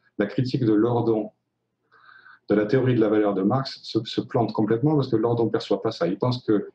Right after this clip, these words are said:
il dit, « On voit pas de valeur absolue dans les marchandises. » Ben non, c'est une valeur relative. Marx l'explique en long, en large, en travers. Et c'est le système capitaliste qui a généralisé la production marchande. Sous le capitalisme, la plupart des choses produites le sont pour le marché,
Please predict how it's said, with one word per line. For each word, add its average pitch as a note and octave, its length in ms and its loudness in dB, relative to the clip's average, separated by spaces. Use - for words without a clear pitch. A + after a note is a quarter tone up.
il B2 60 -2
dit, « C3 100 4
On C3+ 80 2
voit B2+ 200 2
pas D3 120 2
de C3+ 80 -2
valeur A#2+ 320 2
absolue A2+ 460 0
dans G2 100 0
les G2 80 -4
marchandises. » F2+ 540 -4
Ben A#2 140 0
non, F3+ 160 -2
c'est - 260 -6
une G#2+ 80 2
valeur A2 200 2
relative. B2 440 0
Marx G#2+ 240 -4
l'explique A#2+ 360 -4
en A2 100 -2
long, A2+ 280 0
en G#2 80 -2
large, G2+ 260 -2
en G#2+ 100 -2
travers. D#3+ 380 -4
Et C3+ 60 2
c'est C3+ 120 4
le D#3 80 6
système E3+ 500 2
capitaliste D3+ 640 0
qui C3 100 2
a A#2 60 2
généralisé B2+ 600 4
la B2 80 2
production G#2 460 -2
marchande. G2 540 -2
Sous - 200 2
le D#3+ 80 6
capitalisme, D3+ 800 2
la A#2 120 0
plupart D3+ 380 0
des C#3 100 0
choses C3 300 -2
produites C3+ 440 0
le A2+ 100 0
sont C3+ 280 -2
pour A#2 120 -2
le A2 100 2
marché, A2 540 -4